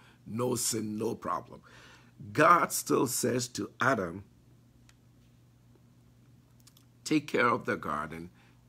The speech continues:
tend to it, cultivate it," and the second thing God says,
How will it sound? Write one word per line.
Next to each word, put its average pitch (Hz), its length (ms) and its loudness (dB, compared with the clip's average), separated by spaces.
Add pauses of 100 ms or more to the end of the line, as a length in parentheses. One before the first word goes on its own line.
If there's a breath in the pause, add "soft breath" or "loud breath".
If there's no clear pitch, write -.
(140)
tend 147 480 -2
to 90 220 -4
it, 82 180 -10 (320 soft breath)
cultivate 127 800 2
it," 78 200 -8 (200)
and 156 560 6 (840 soft breath)
the - 80 -14
second 131 400 0
thing 98 200 -6
God 110 260 -2
says, 90 360 -6